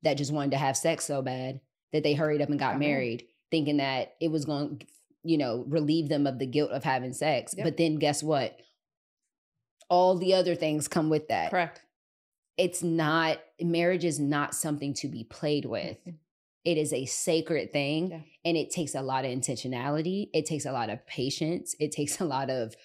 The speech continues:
Speaker 2: It's
Speaker 1: prayer. It's
Speaker 2: work.
Speaker 1: work, man.
Speaker 2: It's work. And people are like, "Why are you saying that it's work?"
Speaker 1: 'Cause it is.
Speaker 2: It requires intention every day.
Speaker 1: Yeah.
Speaker 2: You choose to love this person every
Speaker 1: Every
Speaker 2: day.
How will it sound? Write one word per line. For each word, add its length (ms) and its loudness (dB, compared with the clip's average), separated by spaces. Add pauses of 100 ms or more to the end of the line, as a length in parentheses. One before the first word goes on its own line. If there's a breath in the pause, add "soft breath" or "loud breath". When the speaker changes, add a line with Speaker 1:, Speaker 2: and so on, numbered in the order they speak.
Speaker 2:
It's 220 -6
Speaker 1:
prayer. 480 2
It's 220 2
Speaker 2:
work. 340 0
Speaker 1:
work, 500 2
man. 580 0 (220)
Speaker 2:
It's 140 -2
work. 140 -2
And 80 -2
people 200 -4
are 40 -4
like, 100 -10
"Why 140 -8
are 20 -4
you 100 -4
saying 220 -4
that 100 -4
it's 160 -12
work?" 280 -6 (460)
Speaker 1:
'Cause 200 -2
it 80 -6
is. 240 -6
Speaker 2:
It 320 0
requires 760 -2 (180)
intention 960 -6 (340)
every 500 -2
day. 440 -10
Speaker 1:
Yeah. 380 -8
Speaker 2:
You 220 4
choose 540 -2
to 160 -10
love 420 -4
this 200 -6
person 640 -6 (500 soft breath)
every 560 2
Speaker 1:
Every 80 -2
Speaker 2:
day. 480 -2